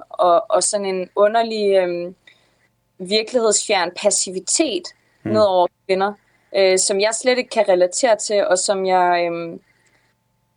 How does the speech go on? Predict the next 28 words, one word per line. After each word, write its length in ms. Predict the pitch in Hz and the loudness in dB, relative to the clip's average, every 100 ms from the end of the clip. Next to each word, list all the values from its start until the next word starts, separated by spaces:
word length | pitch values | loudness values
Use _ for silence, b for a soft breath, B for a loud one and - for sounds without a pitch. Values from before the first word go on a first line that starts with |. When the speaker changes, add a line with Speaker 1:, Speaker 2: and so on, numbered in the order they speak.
| _ - | _ -2
Speaker 1:
som 160 | 202 | 0
jeg 100 | 202 | 0
synes, 260 | - 240 - | -2 -4 -2
det 120 | 254 | 2
var 100 | 220 | 2
vigtigt 440 | 208 220 262 214 - | 0 -8 -10 -10 -2
at 140 | 208 202 | 0 0
ligesom 540 | 208 233 220 208 - _ - _ 208 202 | -2 -4 -2 -6 -8 _ -20 _ -12 -6
vise 260 | 233 254 | -2 0
et 40 | 240 | 0
alternativ, 720 | 208 - 214 247 277 240 196 | -2 -2 -2 0 -4 -6 -8
vise 220 | 220 - | -8 -4
noget 140 | 233 190 | -2 0
andet, 280 | 196 233 220 | 2 2 2
og 60 | |
jeg 140 | 202 208 | 2 0
har 60 | |
simpelthen 400 | 202 247 247 233 | 0 -2 -2 -2
fået 200 | - 233 | 0 -2
så 100 | 269 | 0
mange 220 | 240 240 - | -2 -4 -4
positive 400 | 247 254 - 226 | -4 -4 -6 -2
reaktioner, 480 | 185 170 - 226 202 | -2 -2 -2 -2 -2
både 220 | 190 214 247 | 0 -2 0
fra 140 | 247 | -4
mænd 220 | 233 240 | -2 -2
og 100 | 202 | -2
kvinder, 360 | - 196 208 | -4 -2 -2